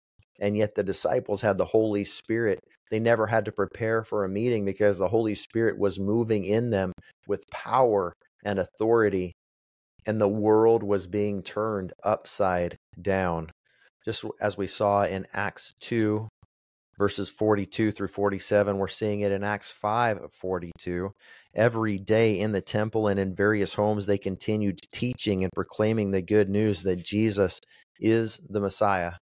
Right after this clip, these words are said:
The people met together daily.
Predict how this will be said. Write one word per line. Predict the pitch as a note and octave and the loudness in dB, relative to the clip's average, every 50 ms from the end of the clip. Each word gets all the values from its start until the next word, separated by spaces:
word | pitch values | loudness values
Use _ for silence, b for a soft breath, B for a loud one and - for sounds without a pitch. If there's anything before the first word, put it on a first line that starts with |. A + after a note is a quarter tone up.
| _ _ _ _ | _ _ _ _
The | - G2+ | -6 -4
people | - A#2+ A#2+ G#2+ - A2+ G#2 G2+ | -2 -2 -2 0 2 2 2 2
met | G#2 G2+ G2+ G#2 G#2 - - - - - | 2 0 0 0 0 -2 -6 -12 -12 -10
together | - G#2+ G2+ G2+ G2+ F#2+ F#2 F2+ F#2+ F2+ E2+ D#2+ - - - - - - | -10 -8 -2 2 4 4 4 4 2 0 -2 -4 -8 -16 -20 -18 -4 0
daily. | G2+ G2 G#2+ A#2 B2+ G#2+ G2+ F#2+ F2 E2+ E2 D#2 | 2 4 4 4 2 0 0 -2 -2 -2 -6 -8